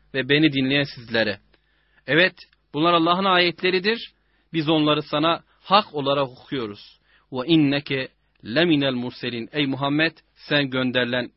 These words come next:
elçilerdensin. Bize bu ayetler geliyor. Peygamber sallallahu aleyhi ve sellemin diliyle okundu ve o bize nasıl okunacağını da öğretti. Onun örnekliğinde bu ayetlerin gereğince nasıl savaşım yapılır, nasıl sabır,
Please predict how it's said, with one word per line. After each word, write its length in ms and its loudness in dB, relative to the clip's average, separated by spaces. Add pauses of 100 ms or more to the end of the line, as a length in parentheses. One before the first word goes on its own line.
(120)
elçilerdensin. 840 -6 (1000)
Bize 420 2 (420)
bu 120 4
ayetler 480 4
geliyor. 520 -4
Peygamber 480 0
sallallahu 580 0
aleyhi 180 -2
ve 60 -4
sellemin 560 -2
diliyle 320 4
okundu 580 -2 (420)
ve 80 0
o 200 4
bize 220 -2
nasıl 240 -2
okunacağını 600 -2
da 40 -6
öğretti. 500 -8 (220)
Onun 260 2
örnekliğinde 800 2 (380)
bu 120 4
ayetlerin 560 4
gereğince 440 2
nasıl 300 -2
savaşım 440 0
yapılır, 380 -2 (420)
nasıl 320 0
sabır, 400 -2